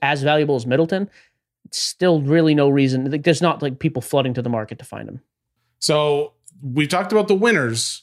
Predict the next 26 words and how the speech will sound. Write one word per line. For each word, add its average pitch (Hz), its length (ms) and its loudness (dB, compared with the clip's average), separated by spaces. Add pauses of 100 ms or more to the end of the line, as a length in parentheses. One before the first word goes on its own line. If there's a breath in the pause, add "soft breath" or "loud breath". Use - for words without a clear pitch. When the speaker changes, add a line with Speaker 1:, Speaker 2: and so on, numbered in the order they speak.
(160)
Speaker 2:
What 131 160 0
about 127 200 0
the 139 60 -10
losers? 139 440 2
Are 120 180 2
we, 135 140 -2
do 127 140 -6
we 139 80 2
have 135 80 0
any 135 120 -4
buying 131 520 0
opportunities, 117 600 -8
do 113 80 -12
you 110 60 -8
think? 107 260 -4
I've 120 120 -2
got 156 260 0 (300 soft breath)
Pr-, 185 180 0
Chris 196 320 -4
Paul 160 320 4
and 139 120 0
Devin 135 260 -2
Booker's 113 360 -8
numbers 98 320 -12
up. 98 220 -10 (160)
Um, 117 640 -2